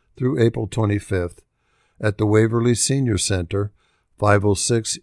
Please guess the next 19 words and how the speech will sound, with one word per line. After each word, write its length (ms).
East 360
Bremer 400
Avenue. 480
Registration 720
deadline 540
is 240
March 380
first. 500
Participants 840
will 280
learn 300
to 100
promote 420
exercise 800
to 140
increase 460
strength 480
and 160
balance, 560